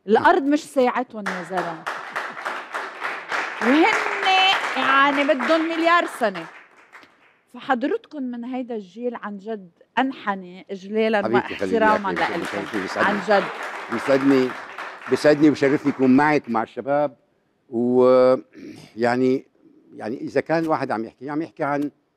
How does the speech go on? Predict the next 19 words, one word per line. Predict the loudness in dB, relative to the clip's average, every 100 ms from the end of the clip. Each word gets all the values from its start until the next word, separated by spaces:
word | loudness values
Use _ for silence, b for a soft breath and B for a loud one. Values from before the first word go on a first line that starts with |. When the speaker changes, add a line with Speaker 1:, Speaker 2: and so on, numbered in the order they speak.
| _ _ _ _ _ -20
Speaker 2:
شيء | -2 4 4 4 _ _ _ -8
من | 0 2 4 4 4 2 -2
ذاته، | 0 2 2 -2 -10
شيء | -6 -6 -4
من | -2 -2 -4 -8 _ _
حياته، | -8 0 4 4 0 -8
شيء | -6 -4
من | -2
تجربته | -2 -2 -4 -4
وخبرته، | -2 -4 -6 -8 -16 _ _ _ _ _ _ -14
اللي | -6 -4
بيتمناها | -2 0 2 2 2
الإنسان | -2 -6 -6 -6 -6 -4
إنه | -4
يصير | -4 -4 -4 -2
أرقى | -4 -2 -4
وأرفع | -4 -4 -10 -8 -6
وأهم | -4 -4 -4 -2 0
وأعمق | 0 0 -2 -4